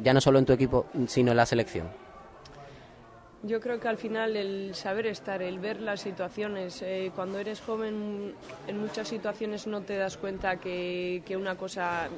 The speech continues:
Speaker 2: puede estar mejor o peor hecha, entonces los años de experiencia, el, el querer optar al máximo, pues te da, te da esa condición de, de igual poder ver las cosas de otra manera.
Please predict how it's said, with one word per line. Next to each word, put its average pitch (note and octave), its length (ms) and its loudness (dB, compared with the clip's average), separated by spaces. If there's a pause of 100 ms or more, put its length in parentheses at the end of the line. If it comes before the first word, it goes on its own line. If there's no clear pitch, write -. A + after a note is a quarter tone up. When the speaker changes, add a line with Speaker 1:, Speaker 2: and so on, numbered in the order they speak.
(160)
Speaker 2:
puede G3+ 160 -2
estar G3 280 -4
mejor F#3+ 580 -4
o F#3 80 -2
peor F#3 280 -2
hecha, F#3+ 260 -4
entonces F3 500 -6 (500)
los F#3+ 240 -6
años G3+ 280 -4
de G3 60 -4
experiencia, G3 680 -4
el, F#3 460 -4
el F#3+ 180 -4
querer G3 420 -6 (100)
optar F#3+ 360 -2
al F#3+ 120 2
máximo, G3 500 -4
pues F3 280 -8
te F3 160 0
da, E3+ 540 0
te F3+ 100 -4
da F#3 80 2
esa F3+ 240 -2
condición F3+ 580 -4
de, F3 380 -2
de F#3+ 140 0
igual G#3+ 480 0
poder G#3 420 -2
ver G#3 220 -4
las G3 220 -2
cosas G3 360 -6
de F#3+ 100 -4
otra F#3+ 220 -2
manera. E3+ 400 -2